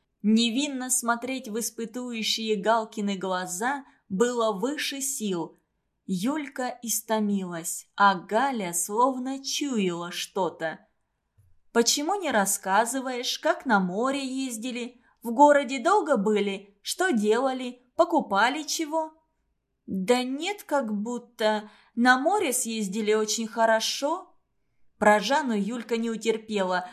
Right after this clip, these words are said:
выложила всё. И как её у медпункта подобрали, и какие на ней купальник с тапками были, и как в море с Петром далеко плавали. Но тут Галюха повела себя иначе.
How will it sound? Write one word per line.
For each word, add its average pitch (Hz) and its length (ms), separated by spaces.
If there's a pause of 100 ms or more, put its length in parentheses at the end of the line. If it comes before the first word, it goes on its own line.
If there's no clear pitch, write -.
(160)
выложила 247 680
всё. 185 520 (400)
И 208 220
как 302 360
её 233 320
у 247 80
медпункта 254 720
подобрали, 254 800 (180)
и 220 160
какие 226 420
на 214 120
ней 220 160
купальник 269 680
с - 100
тапками 262 520
были, 240 500 (220)
и 226 120
как 214 280
в 185 100
море 247 400
с - 80
Петром 220 480
далеко 202 400
плавали. 185 760 (400)
Но 226 440
тут 359 220
Галюха 311 540
повела 311 520
себя 269 440
иначе. 180 720